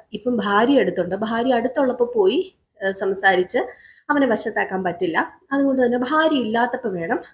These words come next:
പോകാൻ. ഇപ്പൊ രേവതി എന്നാണ് ഭാര്യയുടെ പേര്, അവന്റെ പേര് സച്ചി എന്നുമാണ്.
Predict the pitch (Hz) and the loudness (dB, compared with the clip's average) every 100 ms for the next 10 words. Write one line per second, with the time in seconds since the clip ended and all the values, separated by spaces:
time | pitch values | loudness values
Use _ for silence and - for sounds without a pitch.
0 | _ 208 185 175 175 214 220 220 254 277 | _ 0 0 -2 -2 0 2 2 2 2
1 | 220 190 196 180 180 202 208 170 214 240 | 2 0 -2 -2 0 0 0 -4 -4 -2
2 | 240 - 254 254 269 - 233 170 143 | -2 -4 -6 -6 -6 -2 0 -2 -6